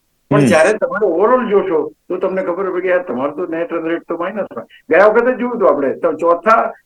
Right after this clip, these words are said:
Speaker 1: ચોથા સ્થાન માટે ત્રણ ટીમો હતી અને ત્રણે ત્રણ ટીમોનો એક એક પોઇન્ટ, બબે પોઇન્ટનો ફેર હતો.
Speaker 2: પણ અશોકજી, આ બધા જ પરિબળો વચ્ચે ક્યાંક ટોસ મહત્વનો ભાગ ભજવતું હોય છે, ક્યાંક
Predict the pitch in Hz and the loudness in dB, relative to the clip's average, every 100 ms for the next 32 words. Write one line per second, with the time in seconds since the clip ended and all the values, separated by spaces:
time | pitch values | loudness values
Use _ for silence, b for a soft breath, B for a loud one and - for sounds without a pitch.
0 | - 180 180 226 220 196 196 196 202 226 | -4 0 2 2 2 2 2 0 -2 0
1 | 254 262 226 185 160 143 147 147 - - | 0 0 0 0 0 0 -2 -2 -8 -6
2 | 180 208 208 208 226 233 240 220 214 226 | 0 0 2 0 0 0 0 0 0 -2
3 | 233 - 180 202 233 233 240 254 254 - | -2 -6 -6 -4 0 2 2 2 -2 -2
4 | 226 214 196 202 226 226 214 208 190 190 | -2 0 0 2 2 2 -2 -2 -2 0
5 | 180 165 220 202 175 240 226 240 220 185 | 2 6 8 8 8 8 8 8 10 8
6 | 156 214 240 196 214 202 220 208 190 185 | 8 8 8 6 8 8 8 8 6 6
7 | 208 180 185 180 - 175 196 - 175 170 | 4 6 4 4 4 6 6 4 4 4
8 | 185 180 185 160 170 160 156 175 165 170 | 6 4 6 6 6 6 4 4 4 4
9 | 175 - 165 165 156 147 | 4 4 4 4 4 2